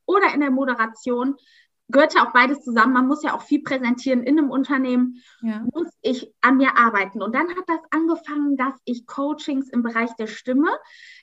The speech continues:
Speaker 1: erst bei einer Stimmtherapeutin genommen habe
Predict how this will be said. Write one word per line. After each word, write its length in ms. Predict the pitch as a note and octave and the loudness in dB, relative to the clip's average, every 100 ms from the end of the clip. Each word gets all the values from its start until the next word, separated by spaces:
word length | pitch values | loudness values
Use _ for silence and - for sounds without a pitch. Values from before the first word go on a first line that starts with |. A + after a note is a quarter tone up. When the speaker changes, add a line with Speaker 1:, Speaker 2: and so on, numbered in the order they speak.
| - | -2
Speaker 1:
erst 280 | D4 D#4 - | 0 0 2
bei 60 | |
einer 220 | B3+ B3 A#3 | 2 4 0
Stimmtherapeutin 1300 | - - C4 B3 A3 F#3 - E4 G#4+ G#4+ G4 F4+ F4+ | -2 -4 -4 -2 -2 -2 2 2 2 0 -4 -4 -2
genommen 480 | E4 D4+ D4+ D4 D4+ | 0 2 2 2 2
habe 420 | C#4+ C#4 C4+ C#4 | 4 4 0 -4